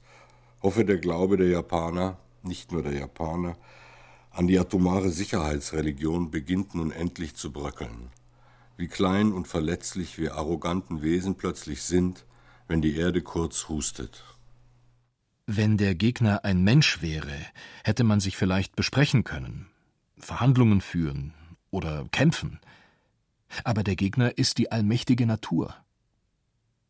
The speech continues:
Speaker 2: Bisher habe ich gedacht, ich hätte mein Leben auf eine solide Basis gestellt. Die bebende Erde hat mir gezeigt, dass solche Gedanken etwas Vergängliches und Zeitweiliges sind.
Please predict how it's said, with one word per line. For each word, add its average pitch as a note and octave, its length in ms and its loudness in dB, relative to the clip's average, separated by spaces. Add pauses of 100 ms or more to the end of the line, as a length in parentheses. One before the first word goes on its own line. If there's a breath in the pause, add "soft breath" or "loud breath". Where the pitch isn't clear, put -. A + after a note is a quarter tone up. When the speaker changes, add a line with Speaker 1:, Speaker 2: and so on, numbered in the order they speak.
(580 loud breath)
Speaker 2:
Bisher C3+ 320 4
habe B2 120 4
ich B2 140 0
gedacht, - 400 -2
ich - 220 -4
hätte B2+ 180 2
mein A2 160 4
Leben A2+ 300 2
auf B2 180 -4
eine A2 180 2
solide G2+ 380 2
Basis F#2+ 380 0
gestellt. - 440 -10 (920)
Die F#2+ 80 2
bebende G#2+ 380 6
Erde F2 420 0
hat F#2 140 -4
mir G#2 100 4
gezeigt, G2+ 420 0
dass A2+ 120 2
solche A2+ 260 2
Gedanken G#2 520 0 (420 loud breath)
etwas A2 240 2
Vergängliches G#2+ 800 2
und - 260 0
Zeitweiliges C#2+ 720 0
sind. - 260 -10